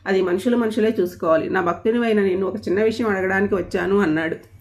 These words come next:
అనంత శర్మ చెప్పమన్నట్లుగా చూశాడు. విష్ణుమూర్తి తలెత్తి గోడపై ఎదురుగా కనిపిస్తున్న చిత్తరువును చూశాడు.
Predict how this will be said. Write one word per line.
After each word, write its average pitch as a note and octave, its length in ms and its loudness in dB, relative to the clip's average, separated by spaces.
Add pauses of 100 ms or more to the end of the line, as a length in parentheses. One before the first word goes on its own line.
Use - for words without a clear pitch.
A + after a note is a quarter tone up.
(2000)
అనంత G#3 280 8
శర్మ F3+ 500 2
చెప్పమన్నట్లుగా G#3 800 4
చూశాడు. F3+ 340 0 (420)
విష్ణుమూర్తి G#3+ 480 6
తలెత్తి G3+ 380 4
గోడపై G3+ 420 6
ఎదురుగా G3 320 6
కనిపిస్తున్న F3 520 2
చిత్తరువును A3 600 4
చూశాడు. D#3+ 340 -4